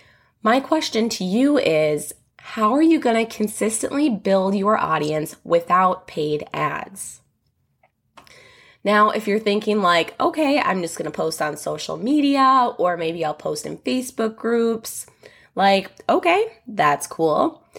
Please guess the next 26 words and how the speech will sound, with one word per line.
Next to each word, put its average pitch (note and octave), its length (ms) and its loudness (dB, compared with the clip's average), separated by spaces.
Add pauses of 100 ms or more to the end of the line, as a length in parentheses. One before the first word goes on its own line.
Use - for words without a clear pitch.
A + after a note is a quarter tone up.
(280)
You F#3 100 -2
know, F#3+ 120 4
maybe G3 280 2
you're F#3+ 160 0
gonna F#3+ 200 2
direct D#3 420 -2
message A#3 480 -2
people, A3 720 0 (120)
like, D3 400 0 (180)
all - 140 -4
right, E4 380 2 (160)
that D3+ 340 0
can C4 220 0
work. E4+ 420 -2 (800)
But C#4+ 420 2
let's A3+ 360 -4
be A#3 160 2
real. E3 460 -2 (920)
It B3 180 2
can A#3+ 180 0
take G#3 360 -2
months F#3 640 0
and, F3+ 200 2
more G#3+ 220 2
realistically, A3+ 1080 0
years F3+ 760 0